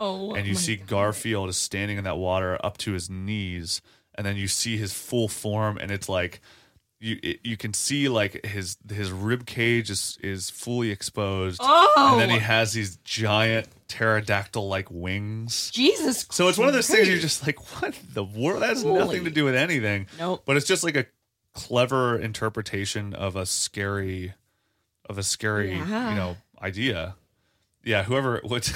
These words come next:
Speaker 2: the one you just sent to is another.
Speaker 1: Ugh.
Speaker 2: It's like claymation. I mean, this is what's cool about this too, is, like, it, ah, this, ah, man,
Speaker 1: It's
Speaker 2: I, I,
Speaker 1: scary as hell, you guys.
Speaker 2: I really, I wanna understand how trends like this happen.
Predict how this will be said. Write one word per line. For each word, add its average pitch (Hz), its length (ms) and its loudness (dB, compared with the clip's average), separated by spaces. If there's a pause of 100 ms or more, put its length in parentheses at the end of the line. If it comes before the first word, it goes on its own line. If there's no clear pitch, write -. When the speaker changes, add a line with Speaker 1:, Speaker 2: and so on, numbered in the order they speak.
Speaker 2:
the 113 180 -6
one 104 120 -6
you 107 100 -6
just 95 200 -6
sent 82 240 -10
to - 220 -8
is 80 120 -10
another. 82 420 -8
Speaker 1:
Ugh. 214 400 4
Speaker 2:
It's 196 80 0
like 110 100 0 (320)
claymation. 98 420 -2
I 147 40 4
mean, 220 120 0
this 320 160 2
is 339 120 0
what's 311 140 0
cool 226 160 -6
about - 160 -2
this 156 160 0
too, 196 140 -2
is, 117 100 0
like, 120 120 -2
it, - 200 -6 (640)
ah, 143 380 0 (120)
this, 175 280 -4
ah, 123 220 -4
man, 151 300 0 (120)
Speaker 1:
It's - 240 -6
Speaker 2:
I, - 40 -4
I, - 20 -2
Speaker 1:
scary 185 280 2
as 156 120 -2
hell, 160 260 -4
you 104 140 -8
guys. 67 480 -8
Speaker 2:
I 151 60 -2
really, 233 400 2 (100)
I - 140 -2
wanna 214 300 -2
understand 110 720 0
how 104 560 2 (180)
trends 107 480 -4
like 92 240 -10
this 92 260 -6 (840)
happen. 175 520 2